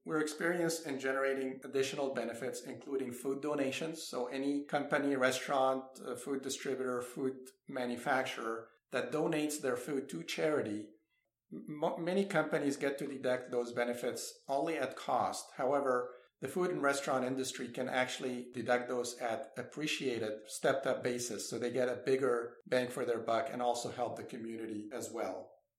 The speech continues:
Another benefit is the ongoing work opportunity tax credit. This credit has been around for many, many years, and we see a lot of our clients benefit from it. The credit,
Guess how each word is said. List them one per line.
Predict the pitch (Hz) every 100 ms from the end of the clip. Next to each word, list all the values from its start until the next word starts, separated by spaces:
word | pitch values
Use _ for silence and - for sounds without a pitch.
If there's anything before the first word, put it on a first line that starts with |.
| -
Another | 139 156 202
benefit | 196 147 147 147 135 - -
is | 123 113
the | 127 123 117 -
ongoing | 139 135 139 131 127 127
work | 127 127 131
opportunity | 120 123 - 120 113 - -
tax | 120 107
credit. | - - 90 87 - - -
This | 156 -
credit | 202 208 196
has | 160
been | 156 139
around | 120 120 123 120
for | - - 113 117
many, | 123 156 147
many | 131 120
years, | 110 113 107 101 98 -
and | 123 110 113 -
we | 131
see | 131 170
a |
lot | 147 139 147
of | 123
our | 127 135 135
clients | - 120 113 110 - -
benefit | 120 120 120 120
from | - 127
it. | 123 123 - - _ _ _ -
The | 139
credit, | - 269 302 -